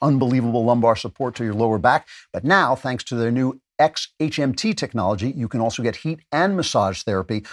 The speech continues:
while you're sitting at your desk. So the question is whether I'll be able to work or whether my wife will steal my chair. The X H M T delivers heat and massage technology right to your core, helping increase blood flow, muscle recovery, and energy. X Chair is on sale now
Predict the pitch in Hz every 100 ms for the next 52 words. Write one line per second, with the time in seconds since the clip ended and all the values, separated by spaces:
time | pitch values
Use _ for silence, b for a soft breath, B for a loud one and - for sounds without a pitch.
0 | B 107 107 117 113 123 - 120 113 120
1 | - 95 107 - 95 123 85 - 87 -
2 | 113 - 104 107 104 92 90 110 101 104
3 | 101 147 147 B B 120 113 101 110 107
4 | 107 95 92 - - - 98 85 - 160
5 | 135 - B B - 117 _ _ 156 160
6 | - - _ 151 156 - 143 135 151 143
7 | 123 101 95 151 - 120 - 143 139 -
8 | 143 143 135 123 127 107 143 - 147 -
9 | 160 143 120 113 110 147 151 - 143 95
10 | 123 156 - 156 147 B _ 117 135 143
11 | 135 123 139 120 127 - - 123 123 117
12 | 131 135 110 85 76 156 - - 101 78
13 | 80 107 135 143 151 131 143 185 131